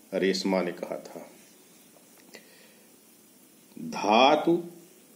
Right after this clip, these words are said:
पुरुष, धातुम पुरुषम वचनम च लिखत, धातु पुरुष और वचन लिखना है। यहाँ क्रियापद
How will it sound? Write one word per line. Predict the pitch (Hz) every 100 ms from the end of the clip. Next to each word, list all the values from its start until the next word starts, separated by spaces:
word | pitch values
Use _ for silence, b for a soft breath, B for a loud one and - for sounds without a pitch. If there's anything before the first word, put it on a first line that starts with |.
| -
पुरुष, | 104 113 117 113 -
धातुम | 107 107 113 120 143 147
पुरुषम | 139 117 117 117 135 139 151 156 - - -
वचनम | 85 98 101 - 120 139 143
च | - 123 156 220 - - - - -
लिखत, | 95 110 - 113 - - - - - b b - -
धातु | 87 101 131 147 131
पुरुष | 101 120 180 -
और | - 101 135 226 240 - -
वचन | 87 98 - 185 262 - B B B -
लिखना | 110 117 131 113
है। | 92 92
यहाँ | 98 101
क्रियापद | - 104 113 110 165